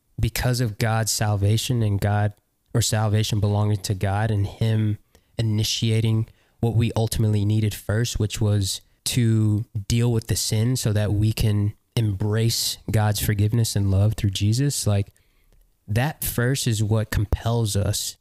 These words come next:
to do what we are called to do, which is to subject ourselves to the Lord, or for the Lord's sake, to every human institution. And so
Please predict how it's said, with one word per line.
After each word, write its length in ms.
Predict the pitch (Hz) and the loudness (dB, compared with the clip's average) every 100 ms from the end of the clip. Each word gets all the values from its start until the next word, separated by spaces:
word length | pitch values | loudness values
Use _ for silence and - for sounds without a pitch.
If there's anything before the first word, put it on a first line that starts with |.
| _ _ - | _ _ -4
to 120 | 117 | -4
do 540 | 101 110 110 104 101 107 _ | 0 2 4 4 2 0 _
what 180 | 113 113 | -2 0
we 280 | 117 110 - | 2 2 0
are 140 | 104 | -2
called 300 | - 110 117 | -2 -2 0
to 80 | 104 | 0
do, 240 | 95 98 | 2 2
which 200 | 98 - | 2 0
is 200 | 101 - | -2 -4
to 300 | - 104 104 | 0 2 2
subject 960 | 104 - 107 104 _ _ _ 127 135 - | 0 -4 -4 -8 _ _ _ -4 -4 -2
ourselves 600 | 101 92 101 101 101 - | -2 0 0 0 0 -2
to 460 | - 110 104 101 101 _ _ _ _ | -4 0 2 0 -2 _ _ _ _
the 100 | 104 | 0
Lord, 260 | 98 107 - | 2 0 0
or 140 | 117 | -2
for 180 | - 113 | 0 0
the 100 | 104 | 2
Lord's 260 | 104 123 - | 2 0 -2
sake, 240 | 151 147 | -2 -2
to 140 | - - | -2 -2
every 220 | 110 110 | 0 -2
human 520 | - - - 113 104 | -2 -4 0 2 2
institution. 640 | 101 - - 110 101 - 101 - - _ | 2 0 -2 0 0 -4 -6 -10 -20 _
And 80 | 120 | -2
so 360 | - 131 117 | 0 0 0